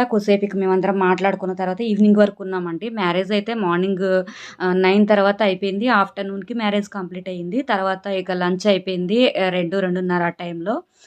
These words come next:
ఇక త్రీ థర్టీ, ఫోర్ వరకు ఉండి ఇక మేము రిటర్న్ అయ్యామండి. అంటే అమ్మ, అమ్మ వాళ్ళ ఇంటికి వెళ్తున్నాము. అమ్మ మ్యారేజ్‌కి రాలేదు. ఇక అమ్మ ఇంటి దగ్గరే ఉన్నారు. ఇక నాన్నగారు, అక్క,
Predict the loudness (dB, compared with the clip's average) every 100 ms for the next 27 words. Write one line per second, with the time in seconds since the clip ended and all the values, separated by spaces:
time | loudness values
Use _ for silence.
0 | -20 -20 _ -6 2 4 6 4 0 -8
1 | -4 -2 -2 -2 -2 0 2 2 2 -2
2 | -2 2 2 2 0 2 2 2 0 0
3 | 2 2 2 0 0 0 2 0 0 0
4 | -2 -4 -12 -10 -4 0 2 4 2 0
5 | -2 -2 -2 -6 -2 0 0 0 0 0
6 | -2 -4 -8 -8 -6 -8 -8 -6 -4 -2
7 | -2 -2 0 0 -2 -4 -4 -4 -4 -4
8 | -6 -4 -2 -2 0 2 2 0 -2 0
9 | 0 0 -4